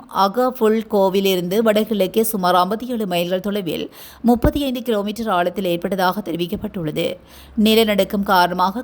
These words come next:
கட்டிடங்கள் குலுங்கியதனால் அச்சமடைந்த மக்கள் வீடுகளை விட்டு வெளியேறி சாலைகளில் தஞ்சமடைந்தனர். பல்வேறு இடங்களில் நிலச்சரிவு ஏற்பட்டதாகவும், சில இடங்களில் தகவல் தொடர்பு துண்டிக்கப்பட்டுள்ளதாகவும் தகவல் வெளியாகியுள்ளது. நிலநடுக்கம் காரணமாக இருவர் உயிரிழந்துள்ளதாகவும், பாதிப்பு ஏற்பட்ட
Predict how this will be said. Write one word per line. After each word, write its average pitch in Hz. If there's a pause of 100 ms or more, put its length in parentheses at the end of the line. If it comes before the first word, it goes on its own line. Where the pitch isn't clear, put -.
கட்டிடங்கள் 220
குலுங்கியதனால் 208 (120)
அச்சமடைந்த 190
மக்கள் 214 (400)
வீடுகளை 247
விட்டு 269
வெளியேறி 196
சாலைகளில் 208
தஞ்சமடைந்தனர். 160 (300)
பல்வேறு 226
இடங்களில் 190
நிலச்சரிவு 185 (120)
ஏற்பட்டதாகவும், 175
சில 233
இடங்களில் 202
தகவல் 254
தொடர்பு 202 (100)
துண்டிக்கப்பட்டுள்ளதாகவும் 185
தகவல் 220
வெளியாகியுள்ளது. 156 (480)
நிலநடுக்கம் 262
காரணமாக 202
இருவர் 202
உயிரிழந்துள்ளதாகவும், 185
பாதிப்பு 240
ஏற்பட்ட 226